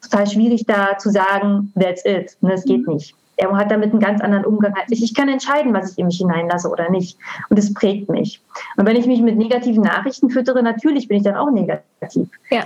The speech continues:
Speaker 1: Wenn ich mich mit Dingen füttere, ich bin nicht gut genug, mit diesen Glaubenssätzen, die haben wir alle in uns. Und es ist auch gut, dass wir sie in uns haben.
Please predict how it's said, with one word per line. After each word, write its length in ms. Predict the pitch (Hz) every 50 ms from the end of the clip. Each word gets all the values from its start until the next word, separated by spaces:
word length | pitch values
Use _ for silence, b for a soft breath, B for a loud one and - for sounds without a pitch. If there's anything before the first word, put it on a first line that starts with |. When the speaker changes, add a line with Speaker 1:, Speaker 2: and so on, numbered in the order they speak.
| -
Speaker 1:
Wenn 100 | 202 202
ich 120 | 220 220 214
mich 120 | 240 214
mit 100 | 233 233 - _ -
Dingen 220 | 247 254 262 247
füttere, 500 | 254 - 254 - 240 240 226 233 233 233
ich 120 | 233 233 -
bin 80 | 240 233
nicht 180 | 233 214 -
gut 220 | - 294 294 - -
genug, 280 | 294 262 269 277 269
mit 120 | 254 226 202
diesen 160 | 208 226 214
Glaubenssätzen, 760 | 214 208 208 240 240 269 247 - 240 226 - - - 247 226
die 120 | 208 220 208
haben 160 | 226 240 233
wir 120 | 233 -
alle 140 | - 220 226
in 220 | 214 226 277 320 -
uns. 460 | - 208 220 247 311 359 - - B B B B B B B
Und 100 | - 254
es 140 | 294 294 -
ist 100 | 294 262 294
auch 140 | 262 254
gut, 160 | 285 381 427 349
dass 160 | 269 233 -
wir 60 | 214
sie 120 | 196 - 202
in 100 | 196 190
uns 240 | 185 180 175 175 165
haben. 320 | 165 160 160 165 160 -